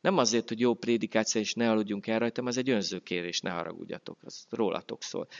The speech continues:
Az én hitemért, hogy az én hitem növekedjen, ne legyen ilyen gyenge, béna, sokat kudarcot vallott hit, hanem hogy növekedjen a hitem. Szoktatok-e a hitemért könyörögni, és az egymáséért? Testvéreim,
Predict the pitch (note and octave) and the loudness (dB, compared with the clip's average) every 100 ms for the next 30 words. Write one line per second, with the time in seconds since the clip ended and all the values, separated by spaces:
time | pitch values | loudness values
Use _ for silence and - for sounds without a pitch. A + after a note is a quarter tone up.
0 | - - - A#3 A#2+ G#2 - F#2+ F2 F2 | -6 -4 4 4 4 0 -4 -4 -4 -6
1 | G#2+ A#2+ E3 B2+ A2+ - G#2 G#2+ F2+ E2+ | -2 -2 0 0 -2 0 0 2 0 -4
2 | F2 G2+ B2 C3+ G#2 G#2 - A2 G2 G2 | -8 -4 0 0 2 0 0 0 0 2
3 | G#2 F#2+ F#2 F2 - - - - G2+ A2+ | 2 2 -2 -4 -8 -20 -20 -10 4 6
4 | G2+ F#2 F2+ D#2+ - B2 G2 - - G#2 | 6 2 0 0 2 2 0 -6 0 2
5 | F#2 - G2 - F#2 F#2 F2+ - A#2 C3+ | 2 0 -4 -2 -2 -2 -4 -6 0 2
6 | C#3 C#3 D3 G3 G2+ - F#2 F2+ F2 - | 2 2 4 6 6 4 -4 -6 -10 -10
7 | - - F2 - - - _ - A3+ - | -12 -8 -8 -10 -20 -20 _ 2 2 2
8 | - G#2+ - B2 F3 - G#2 F2+ - E2+ | -4 -4 0 2 2 2 0 0 -4 -8
9 | F2+ F2 - - G2+ - C3+ E3 G#2 F2+ | -6 -6 -8 -6 -4 -2 2 0 0 -4
10 | - - G1+ - _ _ _ _ _ _ | -4 -6 -8 -14 _ _ _ _ _ _
11 | _ _ _ _ _ - D#3+ D3 C#3+ C3+ | _ _ _ _ _ 0 2 8 8 10
12 | C3 C3 A#2 | 8 6 2